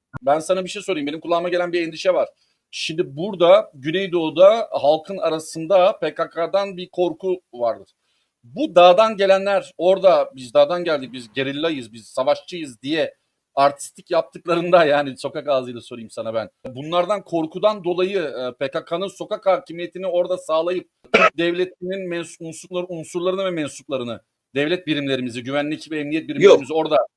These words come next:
Speaker 1: geçersiz kılmaları gibi bir, e, durum
Speaker 2: Yok.
Speaker 1: olur mu? Çok ciddi bir soru bu.
Speaker 2: Ya bu, bu, o, sorunun çözümü de var.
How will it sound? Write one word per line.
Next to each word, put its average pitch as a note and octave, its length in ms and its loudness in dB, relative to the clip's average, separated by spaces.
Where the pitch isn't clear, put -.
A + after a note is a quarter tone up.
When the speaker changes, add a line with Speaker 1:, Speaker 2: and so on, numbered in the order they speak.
Speaker 1:
geçersiz F#3+ 540 0
kılmaları G3+ 440 0
gibi G3 260 -12
bir, G3+ 180 -6
e, G#3+ 360 -4
durum G#3 160 -4
Speaker 2:
Yok. A#3 100 8
Speaker 1:
olur A3+ 140 0
mu? D3+ 260 -6
Çok G3 180 -8
ciddi G3 260 -10
bir E3+ 60 -12
soru C3 220 -8
bu. G#2+ 140 -12
Speaker 2:
Ya F3 280 6
bu, G3 240 6
bu, A3 160 10
o, E3 420 6
sorunun G3+ 600 4
çözümü D#3+ 480 4
de C3 140 8
var. D3 220 8